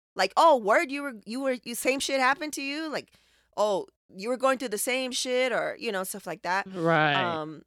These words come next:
Speaker 1: so I feel like that's important too, because I think to see the evolution of, of friendship, evolution of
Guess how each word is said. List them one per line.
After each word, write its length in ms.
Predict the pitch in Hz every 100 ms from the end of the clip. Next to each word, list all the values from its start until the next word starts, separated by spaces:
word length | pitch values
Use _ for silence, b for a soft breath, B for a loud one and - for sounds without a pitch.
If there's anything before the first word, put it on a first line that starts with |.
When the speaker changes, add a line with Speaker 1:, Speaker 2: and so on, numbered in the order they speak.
| _ _ -
Speaker 1:
so 140 | 233
I 140 | 220
feel 200 | 233 247
like 200 | 208 196 -
that's 260 | 220 -
important 400 | 240 - 214 180
too, 200 | - 294
because 240 | 254 - 190
I 80 | 190
think 260 | 233 208 _ -
to 140 | - 196
see 200 | 247 226
the 160 | 190
evolution 680 | 202 185 175 214 - 185 170
of, 200 | 165 151 -
of 280 | 165 160 151 - _
friendship, 760 | - - 185 214 - 156 - _ _ _ _ -
evolution 680 | 170 175 196 202 - 170 147
of 400 | 160 147 147